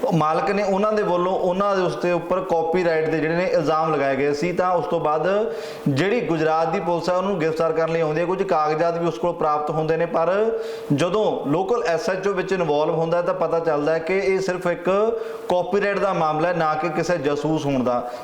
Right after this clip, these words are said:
ਤਾਂ ਜਦੋਂ ਇਹ ਖਬਰ ਪੂਰੇ ਪ-, ਜਲੰਧਰ ਦੇ ਵਿੱਚ, ਪੂਰੇ ਪੰਜਾਬ ਦੇ ਵਿੱਚ ਫੈਲਦੀ ਹੈ, ਤਾਂ ਬੜਾ ਹੀ ਹੈਰਾਨਗੀ ਹੁੰਦੀ ਹੈ ਕਿ ਕਿਸ ਤਰ੍ਹਾਂ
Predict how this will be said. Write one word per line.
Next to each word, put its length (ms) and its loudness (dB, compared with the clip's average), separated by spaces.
ਤਾਂ 140 2
ਜਦੋਂ 300 0
ਇਹ 100 0
ਖਬਰ 260 0
ਪੂਰੇ 260 0
ਪ-, 560 0
ਜਲੰਧਰ 340 0
ਦੇ 100 0
ਵਿੱਚ, 180 -2
ਪੂਰੇ 180 2
ਪੰਜਾਬ 400 0
ਦੇ 60 0
ਵਿੱਚ 120 -2
ਫੈਲਦੀ 420 2
ਹੈ, 180 2
ਤਾਂ 100 2
ਬੜਾ 200 2
ਹੀ 60 2
ਹੈਰਾਨਗੀ 540 0
ਹੁੰਦੀ 300 2
ਹੈ 40 2
ਕਿ 200 0
ਕਿਸ 220 0
ਤਰ੍ਹਾਂ 400 0